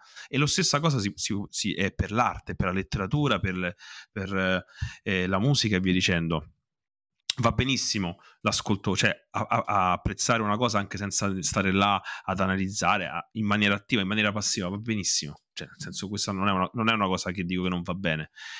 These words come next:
Eh, però il punto è la scelta che può esserci in tutti i generi di musica. Scegliere di ascoltare è diverso da ascoltare e basta.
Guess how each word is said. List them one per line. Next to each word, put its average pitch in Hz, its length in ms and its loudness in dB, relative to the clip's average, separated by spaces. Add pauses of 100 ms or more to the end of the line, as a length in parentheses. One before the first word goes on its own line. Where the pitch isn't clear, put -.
(240)
Eh, 95 480 0
però 151 280 2 (320)
il 120 180 -2
punto 165 480 0
è 104 120 2 (280)
la 113 160 4
scelta 92 840 0 (520)
che - 160 -2
può - 180 -2
esserci 120 440 0
in 104 160 -4
tutti - 300 -2
i 101 80 0
generi 95 320 -2
di 87 100 -4
musica. - 500 -6 (440)
Scegliere 143 680 2
di 113 120 -2
ascoltare 85 1000 -2
è 104 320 -2
diverso 113 500 0
da 90 300 0
ascoltare 85 840 -8
e 80 100 -12
basta. 82 600 -6